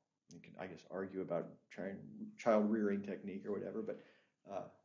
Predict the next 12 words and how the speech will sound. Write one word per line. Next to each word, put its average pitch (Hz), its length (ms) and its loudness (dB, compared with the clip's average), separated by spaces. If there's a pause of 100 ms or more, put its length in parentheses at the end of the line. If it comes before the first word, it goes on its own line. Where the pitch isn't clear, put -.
(840)
right, 113 240 4
it's 131 160 2
to 120 100 -6
serve 123 300 4
a 107 40 6
different, 101 420 -2 (1000)
a 110 40 -2
different 107 460 -2
good, 92 320 0 (360)
which 107 200 -6
is 95 340 -4
discipline 104 500 -2